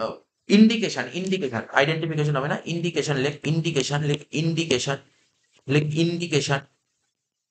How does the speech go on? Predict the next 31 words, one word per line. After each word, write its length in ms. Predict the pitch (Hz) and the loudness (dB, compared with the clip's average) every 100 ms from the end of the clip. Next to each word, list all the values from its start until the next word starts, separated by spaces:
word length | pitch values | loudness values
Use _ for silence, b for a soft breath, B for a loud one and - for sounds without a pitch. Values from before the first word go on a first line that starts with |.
| _ _ _ _ _ _ _ 147 | _ _ _ _ _ _ _ 2
of 240 | 135 120 - _ _ _ _ _ - | 4 2 -4 _ _ _ _ _ 6
cost 260 | 156 165 139 | 6 6 -2
behavior। 420 | 131 131 123 104 101 147 | -2 -2 0 -4 -4 0
এটাই 180 | 190 214 | 2 2
বের, 120 | 180 - | 0 -2
যেটা 180 | 151 170 196 | -2 0 0
বের 100 | 143 156 | -2 -4
করতে 180 | 151 185 | -4 -2
বলেছিল 280 | 139 131 160 190 | -2 -2 -6 -4
কোশ্চেনটা, 400 | - - 151 143 170 | -4 -4 -4 2 2
ওটাই 160 | 139 151 | 2 -4
দেখে 140 | 113 113 | -4 -4
দেখে 140 | 165 160 | -6 -8
টুকলি। 240 | - - - _ _ _ _ _ _ _ | -12 -16 -20 _ _ _ _ _ _ _
যেটা 180 | 117 113 156 | 2 2 2
তোকে 120 | 185 151 | 2 0
বের 100 | 127 | -2
করতে 160 | 151 175 160 | -2 -2 0
বলেছে 180 | 147 180 | 0 0
এক 140 | 147 147 | -2 -4
নম্বরে, 240 | 143 185 190 | -4 -4 -4
সেটাই 200 | 156 190 139 | -2 -2 -2
দেখে 140 | 123 | -4
দেখে 120 | 151 214 | -4 -6
টুকে। 160 | 117 95 - - _ _ _ - | -8 -12 -14 -20 _ _ _ 2
Like 200 | 147 151 165 | 2 4 2
indication 460 | 175 190 - 208 190 | 0 0 2 2 2
of 60 | 185 156 | 0 -2
cost 220 | 156 151 127 | -2 -2 -4
behavior, 420 | 127 117 113 120 - _ _ _ _ _ _ _ _ _ _ _ _ _ _ _ _ _ _ _ _ _ _ _ _ _ _ _ _ _ _ _ _ _ _ | -2 0 0 -2 -4 _ _ _ _ _ _ _ _ _ _ _ _ _ _ _ _ _ _ _ _ _ _ _ _ _ _ _ _ _ _ _ _ _ _
indication 580 | 135 143 147 147 143 151 | -12 -8 -6 -4 -2 0